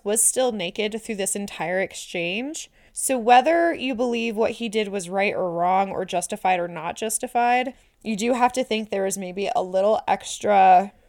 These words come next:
vulnerability of being nude. Like, you think about the shows about, like, Naked and Afraid, that they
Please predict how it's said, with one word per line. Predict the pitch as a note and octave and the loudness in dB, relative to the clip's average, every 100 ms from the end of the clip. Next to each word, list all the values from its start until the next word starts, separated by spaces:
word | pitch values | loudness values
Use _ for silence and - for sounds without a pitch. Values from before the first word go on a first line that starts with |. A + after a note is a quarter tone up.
| A3 | -12
vulnerability | G#3 G#3+ A#3 G#3+ E3+ F#3 G3 G#3+ A#3 A#3 | 0 2 2 -2 0 0 2 0 2 2
of | - F#3 E3+ | 2 -2 -2
being | - F3+ F3+ E3+ | -8 -8 -8 -8
nude. | D#3+ E3 F#3+ G3+ | -6 -4 -4 -4
Like, | - F#3 F#3+ | -2 -4 -4
you | G#3+ | -4
think | A#3 | 2
about | A#3+ G3+ | 4 4
the | |
shows | - F#3 F3 | 2 2 2
about, | E3+ - | 2 0
like, | D#3 - | -2 -6
Naked | E3+ E3 F3+ E3+ | -4 -4 -2 -2
and | D#3 | -4
Afraid, | - D3 D3+ D#3 | -6 -4 -2 -2
that | C#3+ - | -4 -6
they | D3+ C#3+ | -6 -8